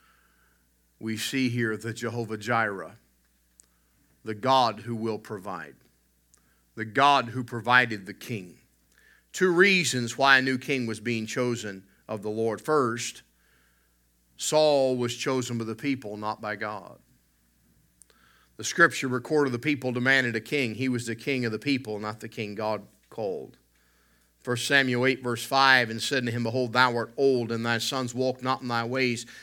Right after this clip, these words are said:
Now make us a king to judge us like all nations." In chapter fifteen of First Samuel, "It repenteth me that I have set up Saul to be king, for he has turned back from following me and hath not performed my commandments."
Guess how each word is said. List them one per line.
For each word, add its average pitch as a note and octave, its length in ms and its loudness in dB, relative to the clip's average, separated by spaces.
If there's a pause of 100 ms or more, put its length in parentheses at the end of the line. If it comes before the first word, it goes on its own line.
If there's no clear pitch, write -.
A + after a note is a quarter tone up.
(140)
Now D3+ 300 6
make D3+ 380 0
us B2+ 160 -2
a A#2 60 -2
king A#2 540 -4 (680)
to G#2+ 100 -8
judge A#2+ 380 -2
us G#2 140 -10
like G#2 180 -4
all A#2 180 -2
nations." A#2 640 -6 (320)
In A#2+ 260 -4
chapter C#3+ 360 6
fifteen C#3 480 -2
of A2+ 80 -6
First C3+ 240 -2
Samuel, B2+ 360 2
"It B2 140 -4
repenteth B2+ 720 -4
me B2 220 -2
that A2+ 120 -4
I A#2+ 140 6
have B2 160 -4
set C3 180 -4
up B2 140 -8
Saul C3 300 -4
to A#2+ 40 -4
be A2+ 140 -6
king, B2 420 -4 (240)
for B2+ 200 -4
he C#3 100 2
has A#2+ 120 0
turned D3 320 -2
back C#3+ 300 6
from C3 180 -8
following B2+ 480 0
me A#2+ 140 0
and A2+ 80 -4
hath A#2 160 -6
not C#3 320 2
performed C3+ 400 -4
my A2+ 140 -2
commandments." A2 580 -4